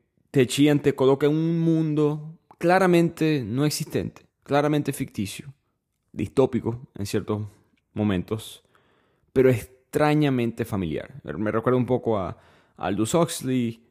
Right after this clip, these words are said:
Margaret Atwood, como dijo Obama, eh, mismo George Orwell. Ellos son más literatura, eh, distópica, por lo menos sus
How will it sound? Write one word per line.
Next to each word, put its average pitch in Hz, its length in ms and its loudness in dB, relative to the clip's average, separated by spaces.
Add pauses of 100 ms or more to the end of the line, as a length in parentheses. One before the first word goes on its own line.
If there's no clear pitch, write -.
Margaret 98 360 2
Atwood, 131 340 2
como 92 200 -8
dijo 92 160 -4
Obama, 123 400 -2 (320)
eh, 95 240 -4
mismo 101 240 0
George 98 280 -2
Orwell. 123 360 0 (100)
Ellos 117 200 -2
son 131 120 0
más 123 320 -2
literatura, 110 540 -4 (340)
eh, 98 320 -4
distópica, 131 600 -2
por 107 100 -8
lo 92 60 -4
menos 107 180 -4
sus 104 160 -6